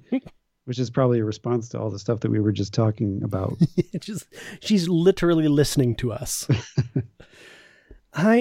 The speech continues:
Speaker 1: am so very bored," she says, like no teenager would actually say. <laughs>
Speaker 2: "I feel so totally stupid."
Speaker 1: <laughs> "This town is the ultimate dud."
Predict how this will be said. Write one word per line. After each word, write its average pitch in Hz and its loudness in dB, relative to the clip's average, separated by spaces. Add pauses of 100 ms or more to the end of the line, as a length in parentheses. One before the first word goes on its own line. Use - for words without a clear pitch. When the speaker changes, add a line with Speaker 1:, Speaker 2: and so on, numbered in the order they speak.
Speaker 1:
am 156 6
so 247 4
very 220 4
bored," 156 4 (280)
she - -10
says, 147 2
like 127 -2
no 131 4
teenager 135 2
would 127 2
actually 127 -2
say. 170 0 (500)
<laughs> - -20
Speaker 2:
"I 190 6
feel 139 6
so 127 4
totally 117 4
stupid." 156 4
Speaker 1:
<laughs> - -2
"This 123 -8
town 175 6
is 139 2
the 147 -2
ultimate 143 2
dud." 113 0